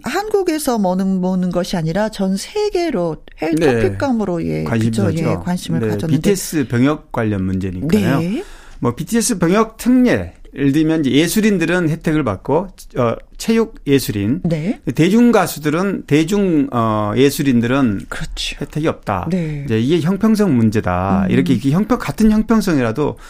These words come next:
Speaker 2: 그것도 형평성이지만 또
Speaker 1: 네.
Speaker 2: 하나는 모든 남자가, 건강한 대한민국 남자 군대를 가는데
Speaker 1: 음.
Speaker 2: 이걸 병역 특례를 하는 건 또 형평성에 어긋난다.
Speaker 1: 그렇죠.
Speaker 2: 이렇게 양면의 그 검을 가지고 있는 그런 논쟁이었는데
Speaker 1: 네.
Speaker 2: 뭐 정치권에서 먼저 앞장서서,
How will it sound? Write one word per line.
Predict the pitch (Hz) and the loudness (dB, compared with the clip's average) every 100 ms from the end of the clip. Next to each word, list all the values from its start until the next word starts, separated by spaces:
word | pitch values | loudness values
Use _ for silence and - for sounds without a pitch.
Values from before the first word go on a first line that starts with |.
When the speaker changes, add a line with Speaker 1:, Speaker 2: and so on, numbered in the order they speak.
| - - | -16 -4
Speaker 2:
그것도 | 196 208 | 0 0
형평성이지만 | 185 214 202 170 127 117 160 190 - | 0 0 2 2 2 2 0 0 2
또 | |
Speaker 1:
네. | 220 | 2
Speaker 2:
하나는 | 175 156 147 101 - - - | 4 2 0 -2 -10 -18 0
모든 | 165 233 269 | 2 6 6
남자가, | 240 135 127 127 131 | 6 4 4 2 0
건강한 | 123 120 123 123 110 | 0 0 2 0 2
대한민국 | 117 117 117 113 | 2 2 2 0
남자 | 95 101 | -2 -4
군대를 | 104 113 113 110 | -2 0 2 0
가는데 | 101 90 98 143 170 | -2 -2 0 0 0
Speaker 1:
음. | 185 180 226 403 | -2 0 -2 0
Speaker 2:
이걸 | 143 | 0
병역 | 143 135 151 | 4 4 2
특례를 | - 175 156 | 0 0 2
하는 | 127 123 | 2 2
건 | 131 214 | 2 0
또 | - | 2
형평성에 | 185 196 190 175 101 | 2 2 0 2 0
어긋난다. | 101 95 85 85 | 0 0 -2 -6
Speaker 1:
그렇죠. | 82 - - - 151 | -8 -10 -8 -8 0
Speaker 2:
이렇게 | 170 220 220 160 165 123 | 2 4 4 4 4 4
양면의 | 127 190 233 247 202 139 120 | 4 4 6 4 2 0 -2
그 | 123 117 110 110 110 - - 110 | 0 2 2 0 -2 -6 -8 0
검을 | 147 180 | 2 4
가지고 | 143 117 117 | 2 0 0
있는 | 113 110 | 0 0
그런 | - 151 226 190 123 104 - - | 2 2 4 4 2 0 -6 -2
논쟁이었는데 | 120 127 143 120 98 90 98 131 - | 2 4 4 2 0 -2 -2 0 0
Speaker 1:
네. | 151 - - - - - - - | -2 -10 -20 -20 -20 -20 -20 -4
Speaker 2:
뭐 | 151 | -2
정치권에서 | 147 147 - 240 226 131 107 104 123 101 90 | 0 0 0 0 2 0 0 0 0 -2 -4
먼저 | 107 113 180 | 0 0 0
앞장서서, | - - 175 147 113 113 123 107 | -4 -4 -2 -2 -4 -4 -4 -6